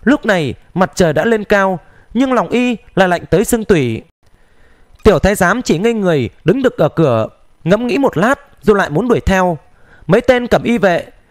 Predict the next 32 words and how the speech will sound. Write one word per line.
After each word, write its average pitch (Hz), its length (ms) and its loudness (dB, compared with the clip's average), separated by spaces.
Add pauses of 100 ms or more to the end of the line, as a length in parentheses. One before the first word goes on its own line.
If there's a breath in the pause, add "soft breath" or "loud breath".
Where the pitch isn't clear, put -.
(300)
trong 226 160 2
cung 220 280 0
thấy 202 180 0
đám 208 200 0
người 202 120 2
vây 202 160 0
xem 202 200 -2
quá 190 160 0
nhiều, 185 380 -2 (300 soft breath)
không 262 200 0
kìm 190 200 -2
được 160 160 -2
nữa, 202 240 0 (220)
vội 208 180 0
tới 190 160 0
bên 240 140 0
cạnh 190 280 -4
tên 220 180 0
tiểu 156 160 -2
thái 190 160 -2
giám, 175 320 -2 (320)
thấp 294 160 2
giọng - 220 0
khuyên 202 180 0
nhủ. 123 340 -2 (1040)
"Công 175 140 2
công, 196 280 0 (280)
hồi 175 160 4
cung 202 260 0
phúc - 180 -2
mệnh 202 180 -2
đi, 202 220 0